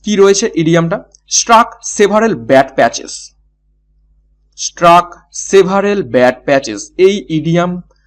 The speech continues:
বা ফ্রেজটার অ্যাকচুয়াল অন্তর্নিহিত মিনিং কি? রাইট মিনিং খুঁজে বের করতে বলা হয়েছে ইডিয়ামের। প্রত্যেক দিনই করছি এই প্রশ্নগুলো, যারা প্রত্যেকদিন ফলো করছো তারা কিন্তু অবশ্যই বেনিফিট পাবে। পরীক্ষা কিন্তু এই ধরনেরই প্রশ্ন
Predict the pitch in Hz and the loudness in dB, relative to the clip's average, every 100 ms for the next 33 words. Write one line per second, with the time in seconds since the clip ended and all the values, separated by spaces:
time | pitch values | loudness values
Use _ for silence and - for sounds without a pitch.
0 | _ - 123 - - 170 170 - - - | _ -6 -4 -4 -4 -2 -2 -6 -8 0
1 | 139 151 - 185 190 185 143 147 165 160 | 0 0 -6 -2 -2 0 -2 -2 -6 -4
2 | 170 147 123 131 113 117 117 147 147 151 | -4 -8 -6 -6 -6 -4 -2 -2 -4 -6
3 | 156 143 123 123 - 127 120 123 127 135 | -6 -8 -8 -8 -10 -8 -4 -2 -2 -4
4 | 226 135 120 113 101 _ _ _ _ _ | -6 -8 -8 -10 -14 _ _ _ _ _
5 | _ _ - 185 208 214 214 208 190 202 | _ _ -8 -2 0 0 -2 0 -2 -4
6 | 190 190 190 180 190 160 156 - _ _ | -2 -2 -2 -8 -4 -4 -4 -8 _ _
7 | - 180 180 185 196 151 156 160 160 160 | -2 -2 -2 -6 -6 -2 -2 0 -2 -2
8 | - - _ _ _ _ _ - 139 139 | -14 -18 _ _ _ _ _ -6 -2 -2
9 | 143 135 117 139 - 147 123 127 135 120 | -4 -2 0 0 -2 -6 -6 -8 -8 -10
10 | 113 - 131 131 131 135 135 131 139 139 | -10 -8 -10 -10 -14 -14 -10 -6 -4 -4
11 | 135 143 139 135 127 127 | -6 -6 -8 -10 -12 -12